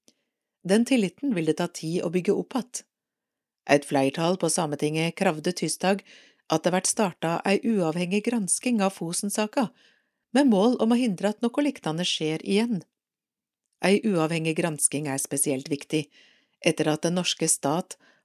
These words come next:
har skadet tillitsforholdet til samefolket. Gransking kan bygge tillit. Det er til dømes grunn til å spørre om hvordan rolleforståinga våre fra statens side undervegs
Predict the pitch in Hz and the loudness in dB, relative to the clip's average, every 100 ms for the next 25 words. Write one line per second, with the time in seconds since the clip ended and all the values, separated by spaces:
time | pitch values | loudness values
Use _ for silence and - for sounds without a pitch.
0 | - 170 - 214 165 156 185 - 185 156 | -2 0 0 0 0 0 -2 0 0 -2
1 | - 156 165 180 185 208 - 190 170 208 | -2 -2 -2 -2 -2 0 0 0 -2 -4
2 | 208 - 220 _ _ _ _ _ _ _ | -2 -4 -4 _ _ _ _ _ _ _
3 | _ _ _ _ _ _ _ _ _ _ | _ _ _ _ _ _ _ _ _ _
4 | - 156 143 - 156 202 202 190 190 147 | 2 2 4 0 0 0 0 0 0 0
5 | 139 151 139 147 - - _ _ _ _ | -2 0 -2 -4 -8 -18 _ _ _ _
6 | _ _ _ _ _ _ _ _ _ _ | _ _ _ _ _ _ _ _ _ _
7 | _ - 143 151 160 147 151 - 147 139 | _ 0 2 4 2 2 0 -2 -4 -2
8 | 147 - 175 151 165 170 160 170 180 196 | -4 -2 0 0 0 -2 -2 -2 0 0
9 | 165 143 180 175 170 170 180 190 202 175 | 0 -2 -4 -4 -2 -2 -2 0 0 0
10 | 208 180 165 - 139 - 139 156 147 151 | 0 -2 -2 -4 -6 -4 -4 0 0 0
11 | 165 143 151 | 0 0 0